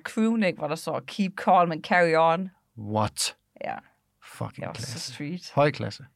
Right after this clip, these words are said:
Speaker 1: Ja. Så den tid savner jeg.
Speaker 2: Det gør jeg også. Men det, jeg er ved at finde tilbage til det, jeg var engang.
Speaker 1: Ja.
Speaker 2: Til kernen af mig selv,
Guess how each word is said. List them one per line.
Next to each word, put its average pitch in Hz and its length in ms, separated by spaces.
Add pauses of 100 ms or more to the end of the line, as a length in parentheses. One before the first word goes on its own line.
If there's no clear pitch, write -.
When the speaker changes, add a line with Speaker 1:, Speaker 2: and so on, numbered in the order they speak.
(640)
Speaker 1:
Ja. 156 140 (840)
Så 165 280
den 175 200
tid - 240
savner 170 360
jeg. 170 140 (460)
Speaker 2:
Det 113 80
gør 107 100
jeg 104 80
også. - 180
Men 123 120
det, 135 280 (1300)
jeg 147 80
er 156 40
ved 170 80
at 143 80
finde 123 160
tilbage 143 380
til 120 180
det, 104 140 (260)
jeg 113 120
var 110 100
engang. 110 340 (300)
Speaker 1:
Ja. 185 180 (220)
Speaker 2:
Til - 140
kernen 113 320
af 104 80
mig 101 80
selv, 117 240